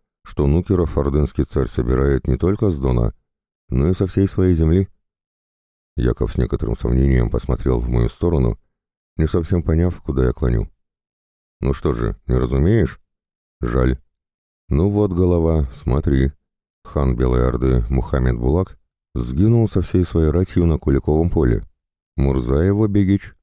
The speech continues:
с лучшими нукерами пал ещё на воже. А темник Мамай, реально правивший в этом осколке Орды, в последний поход на Москву собрал лишь небольшую рать,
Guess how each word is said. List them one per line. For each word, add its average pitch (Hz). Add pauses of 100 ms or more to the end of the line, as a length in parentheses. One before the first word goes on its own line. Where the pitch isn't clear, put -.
(120)
с -
лучшими 73
нукерами 90
пал 67
ещё 71
на 76
воже. 80 (1000)
А 65
темник 65
Мамай, 80 (480)
реально 62
правивший 62
в 58
этом 62
осколке 62
Орды, 65 (640)
в -
последний 110
поход 101
на 92
Москву 101 (400)
собрал 80
лишь 80
небольшую 71
рать, 82